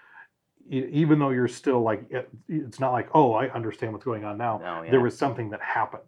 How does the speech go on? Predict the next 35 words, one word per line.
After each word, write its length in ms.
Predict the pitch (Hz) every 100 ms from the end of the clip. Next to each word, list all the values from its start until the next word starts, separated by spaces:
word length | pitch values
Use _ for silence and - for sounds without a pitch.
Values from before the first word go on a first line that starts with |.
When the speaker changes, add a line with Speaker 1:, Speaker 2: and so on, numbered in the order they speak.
| -
Speaker 1:
Like, 200 | 120 101
you'd 140 | 127
been, 160 | 127 107 - - - 120
throughout 220 | 127 131
the 60 | 120
movie, 180 | 123
they've 100 | 117
been 160 | 104 98
running 380 | 127 131 127 117
and 100 | 107
they 60 |
were 120 | 104 95
scared. 520 | - 135 127 120 104
Speaker 2:
Yeah. 120 | 87 -
Speaker 1:
They 80 | 131
Speaker 2:
That 140 | 123 160
Speaker 1:
created 160 | 170
Speaker 2:
subway 300 | 160 175 151
scene 260 | 117 131 113
was 140 | 110
like 140 | 120 117
a 40 |
brief 400 | - 113 110 -
breather 460 | - 107 131 127 -
for 100 | 131
Speaker 1:
Yeah. 200 | 110 95
Speaker 2:
them. 80 | 90
Like, 100 | -
that 120 | 110
was 100 | 127
supposed 180 | - 131
to 80 | 123
be 60 |
their 160 | 110 95
rest. 420 | 87 95 98